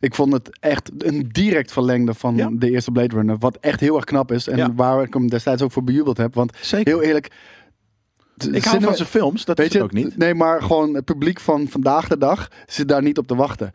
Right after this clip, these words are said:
Speaker 1: Die hadden bij Blade Runner twenty forty-nine, en dat heb, merk ik aan heel veel mensen om me heen,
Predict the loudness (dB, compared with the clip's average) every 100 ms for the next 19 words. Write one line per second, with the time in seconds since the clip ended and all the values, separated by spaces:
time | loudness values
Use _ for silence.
0 | -16 0 2 2 2 2 2 0 0 -2
1 | -2 -2 -2 -2 0 0 2 0 -4 -10
2 | _ _ -6 -4 -4 -4 -2 0 -2 -4
3 | -6 -2 -2 0 0 0 0 0 0 0
4 | -2